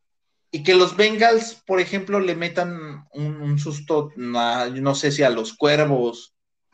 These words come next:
a, este, a los Cafés o a lo-, a los Steelers, ¿no? Por,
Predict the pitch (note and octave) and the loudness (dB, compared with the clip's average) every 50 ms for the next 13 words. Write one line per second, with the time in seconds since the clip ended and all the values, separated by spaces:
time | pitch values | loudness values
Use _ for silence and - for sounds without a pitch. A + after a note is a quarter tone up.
0 | _ _ - A2 G#2+ G#2+ G#2 G2+ G2+ G2+ G2+ G2+ G2+ - - - - _ _ - | _ _ -8 -4 -2 -2 -2 -2 -2 -2 -4 -6 -8 -10 -14 -20 -20 _ _ -10
1 | G#2 G2+ G2+ G2+ G2+ G#2 G#2 G2+ - _ _ _ _ _ _ - - A2 A2 - | -8 -6 -6 -6 -8 -8 -12 -14 -18 _ _ _ _ _ _ -8 -6 -6 -4 -4
2 | - A2+ A2+ C3+ D#3+ E3+ E3 F3+ F3 C#3+ C3+ B2 A#2 A#2 A#2 A2+ A#2 A2+ A#2 A#2 | -4 -4 0 2 2 2 4 4 4 4 4 4 2 0 -2 -2 0 2 2 2
3 | A#2 A2+ - A#2+ - - D3+ C#3+ B2+ G#2+ G2 - - A#2+ B2+ C#3+ D#3 D3 - C#3 | 0 -2 -6 -10 -10 -6 -4 -2 -2 -2 -4 -10 -12 -10 -8 -8 -8 -6 -2 0
4 | B2 A#2 A2 G#2+ - _ | 0 0 0 -4 -10 _